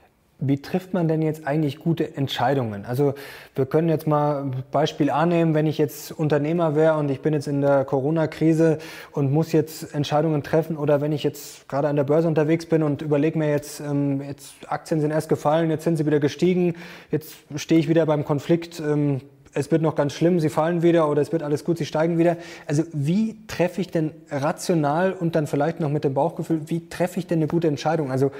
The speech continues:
wo fange ich da an? Was benutze ich dann vielleicht für Tools und wo komme ich dann raus?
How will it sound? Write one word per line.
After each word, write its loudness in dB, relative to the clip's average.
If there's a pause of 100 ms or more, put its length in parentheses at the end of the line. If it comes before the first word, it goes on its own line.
(180)
wo 4
fange -2
ich -6
da 2
an? 0 (340)
Was -2
benutze 2
ich -4
dann 2
vielleicht 0
für -2
Tools 0
und -6 (220)
wo 0
komme -2
ich -6
dann -2
raus? -4